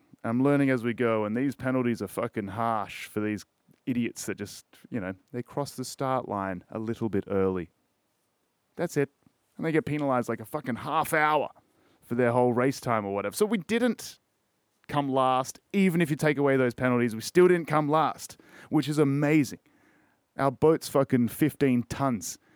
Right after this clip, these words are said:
which is, like, five tons more than the next heaviest boat. So,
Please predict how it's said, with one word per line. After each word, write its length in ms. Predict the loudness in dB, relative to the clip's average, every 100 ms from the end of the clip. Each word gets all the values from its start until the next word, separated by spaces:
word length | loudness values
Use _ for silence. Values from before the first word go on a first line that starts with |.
| -6
which 120 | -2
is, 80 | 0
like, 160 | -2 -2
five 420 | -2 2 2 0
tons 400 | -2 0 0 0
more 320 | 2 4 4
than 140 | 2
the 60 | 0
next 320 | -2 -4 -6
heaviest 480 | -2 -2 -2 -8 -4
boat. 320 | -4 -4 -10 _ _ -20 -20 -20 -20 _ _
So, 720 | -16 -6 -4 -4 -4 -6 -8